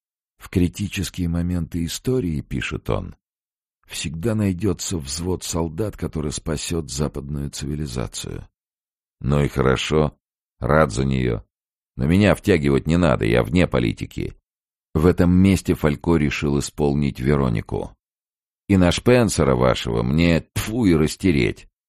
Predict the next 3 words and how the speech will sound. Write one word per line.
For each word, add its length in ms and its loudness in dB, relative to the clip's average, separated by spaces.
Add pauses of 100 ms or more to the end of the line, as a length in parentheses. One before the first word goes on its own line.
(920)
Шпенглера. 960 -2 (920)
Один 360 4
чёрт. 420 0